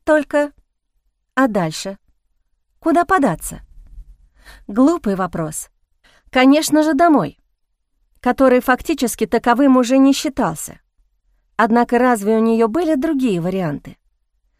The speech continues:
В конце концов, она даже не до конца пока верила в то, что её действительно пытались убить. Да из чего бы?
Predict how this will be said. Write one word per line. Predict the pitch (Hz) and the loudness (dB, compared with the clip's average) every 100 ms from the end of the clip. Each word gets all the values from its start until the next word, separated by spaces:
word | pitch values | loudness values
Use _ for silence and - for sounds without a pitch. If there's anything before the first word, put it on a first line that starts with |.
| _ _ _ _ | _ _ _ _
В | |
конце | 269 277 330 | 2 2 2
концов, | 302 277 294 285 | 2 2 2 2
она | 269 277 | 2 4
даже | 254 285 262 | 4 2 2
не | 269 | 0
до | 262 | 0
конца | 269 277 262 285 | 0 0 2 0
пока | 277 269 269 | 0 0 0
верила | 269 269 262 262 | 0 0 0 -2
в | - | -2
то, | 285 | -4
что | 262 - | -2 -2
её | 269 277 | 0 0
действительно | 240 262 - 254 294 285 269 | 0 -4 -4 -4 -2 0 2
пытались | 269 269 277 269 277 302 | 2 0 0 0 -2 -4
убить. | 233 151 - _ _ _ _ _ _ _ _ - | -6 -8 -12 _ _ _ _ _ _ _ _ -4
Да | 240 | 0
из | 311 320 | 0 -2
чего | - 339 311 | -6 -2 -2
бы? | 139 | -4